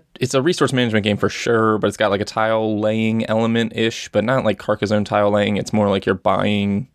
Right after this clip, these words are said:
tiles to add to a player board that you have. Uh, but the heart of the game is, is this double rondel resource management, where you're trying to make glass and bricks and balance the components of,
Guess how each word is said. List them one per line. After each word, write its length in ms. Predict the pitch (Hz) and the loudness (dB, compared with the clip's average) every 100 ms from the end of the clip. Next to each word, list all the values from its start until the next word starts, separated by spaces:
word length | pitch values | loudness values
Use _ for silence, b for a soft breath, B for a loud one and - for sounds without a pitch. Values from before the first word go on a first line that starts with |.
| _ _ _ _ _ _ - | _ _ _ _ _ _ -6
tiles 420 | 107 101 101 98 | 0 2 2 0
to 140 | 98 | 0
add 300 | - 101 95 | 2 2 0
to 260 | - 104 101 | -2 0 0
a 100 | 135 | 0
player 200 | - 160 | 0 0
board 180 | 147 143 | 2 0
that 100 | 135 | 0
you 100 | 127 | 0
have. 540 | 127 123 120 113 - - | 0 2 0 -2 -12 -2
Uh, 160 | 98 | -2
but 120 | 92 | 0
the 60 | 107 | -2
heart 180 | 117 143 | 0 2
of 40 | 110 | 2
the 60 | |
game 280 | 104 107 104 | 2 2 2
is, 220 | 98 95 - - | 0 -2 -8 -6
is 140 | 131 | -4
this 160 | 95 - | -4 -2
double 320 | 101 101 104 | 0 2 2
rondel 520 | 101 98 98 98 95 | 2 0 0 0 2
resource 400 | 95 101 98 - | 0 0 -2 -2
management, 540 | 101 101 101 - - - b b | -4 -2 -4 -6 -10 -10 b b
where 120 | - 107 | -2 0
you're 100 | 107 | 0
trying 240 | 123 117 | 0 0
to 100 | 113 | 2
make 280 | 104 98 - 107 | 0 0 -6 -2
glass 440 | 104 104 101 - | 0 2 0 -4
and 200 | - 95 | -6 -6
bricks 440 | 90 101 92 - - | -2 -2 -2 -6 -8
and 200 | 104 98 | -6 -2
balance 360 | 98 98 98 | 0 -2 -4
the 80 | - | -8
components 720 | - 98 - 160 113 110 - - | -6 -4 0 2 2 -2 -8 -4
of, 500 | 104 98 92 98 - | -2 0 -2 -8 -18